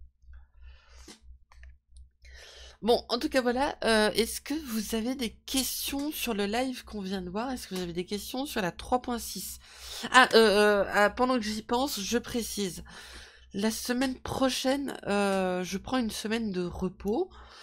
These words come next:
Euh, comme ça, je pourrais faire des travaux dans ma maison. Il serait temps que j'ai une salle de bain, euh, digne de ce nom. Donc voilà, la semaine prochaine, je serai en vacances. Euh, s'il y a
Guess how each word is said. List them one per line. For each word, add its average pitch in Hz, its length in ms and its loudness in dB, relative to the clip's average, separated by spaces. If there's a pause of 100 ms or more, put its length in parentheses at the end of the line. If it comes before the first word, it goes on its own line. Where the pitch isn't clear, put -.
(360)
Euh, 180 600 0
comme 190 140 -8
ça, 220 140 -2
je 190 100 -2
pourrais 190 180 -2
faire 190 180 -4
des 170 140 -4
travaux 226 400 0
dans 202 140 -2
ma 165 100 -6
maison. 170 460 -6 (840)
Il - 120 -10
serait - 200 -2
temps 214 180 2
que 196 60 -2
j'ai 190 140 -2
une 180 140 -4
salle 185 260 -2
de 180 120 0
bain, 180 320 0
euh, 156 260 -4
digne 175 240 -6
de 180 100 -4
ce - 160 -8
nom. 381 160 -4 (960)
Donc 220 100 4
voilà, 214 240 4
la 208 140 6
semaine 240 260 -2
prochaine, 254 380 -2
je 220 120 0
serai 247 220 0
en 254 40 2
vacances. 254 600 2 (140)
Euh, 202 340 4
s'il - 420 -4
y 269 80 6
a 233 280 2